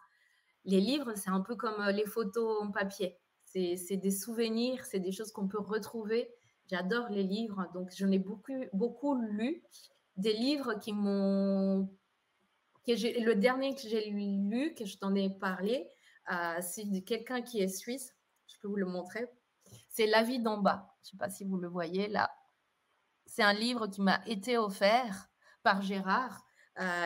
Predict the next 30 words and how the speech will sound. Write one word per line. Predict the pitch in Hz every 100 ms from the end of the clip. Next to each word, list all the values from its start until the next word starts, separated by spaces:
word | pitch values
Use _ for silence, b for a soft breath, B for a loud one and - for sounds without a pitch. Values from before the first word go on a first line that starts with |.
| 170
il |
s'appelle | 196 214 196 196
Gérard | 190 220 233 226
Métro. | 220 208 247 - -
Il | 196 190 190 180
habite | 175 202 220 196 180
vers, | 185 180 170
euh, | 170
Martigny | 202 202 - 220 220 214
en | 196 190
Suisse. | - 208 233 - 175 185 b b b b -
Euh, | 165
c'est | - 220
quelqu'un | 214 220 262 269
qui, | 269 196
à |
l'âge | 185 233 254
de | 196
deux | 185 175 233 254 214
ans, | 208 254 _ _ _ 180
euh, | 175 170 170 170 156 - - - - - - 202
bah, | 190 175
il | 190 196
a |
eu | 220
un | 240 220
accident, | 202 - 202 190 220
il | 226 180
est |
sorti. | 180 196 196 - 220